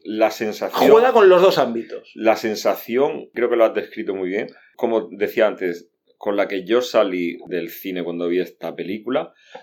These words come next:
Speaker 1: aparte de que, como he dicho antes, me sorprendió y aún queda en mi memoria toda la banda sonora increíble de la película,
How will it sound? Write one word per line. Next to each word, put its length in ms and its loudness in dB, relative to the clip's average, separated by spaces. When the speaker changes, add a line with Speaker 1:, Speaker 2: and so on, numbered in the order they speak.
Speaker 1:
aparte 420 0
de 140 0
que, 380 -2
como 220 -8
he 40 -2
dicho 240 -6
antes, 240 -6
me 240 -6
sorprendió 1080 -6
y 200 -6
aún 240 -4
queda 180 -2
en 80 -6
mi 80 -6
memoria 580 -2
toda 240 -8
la 220 -12
banda 520 -8
sonora 800 -8
increíble 800 -12
de 80 -12
la 120 -12
película, 260 -8